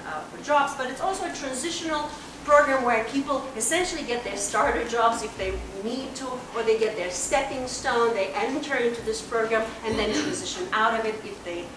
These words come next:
so desire. Okay, so let's discuss the fears.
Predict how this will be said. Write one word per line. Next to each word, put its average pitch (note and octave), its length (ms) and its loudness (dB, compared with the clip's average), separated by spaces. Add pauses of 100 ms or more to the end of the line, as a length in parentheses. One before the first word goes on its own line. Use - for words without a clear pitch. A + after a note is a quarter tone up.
(120)
so D#3 360 -6 (120)
desire. D3+ 440 -8 (580)
Okay, D#4+ 240 4 (560)
so C#4+ 580 8
let's E4+ 420 4
discuss - 800 0 (140)
the A3+ 80 -2
fears. - 760 -2